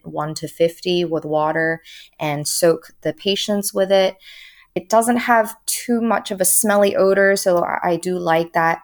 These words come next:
but also it doesn't require a rinse like you would with a shampoo.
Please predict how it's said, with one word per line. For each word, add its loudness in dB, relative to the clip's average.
but 0
also 0
it -6
doesn't -2
require -2
a -2
rinse -2
like -6
you -8
would -4
with -8
a -4
shampoo. -6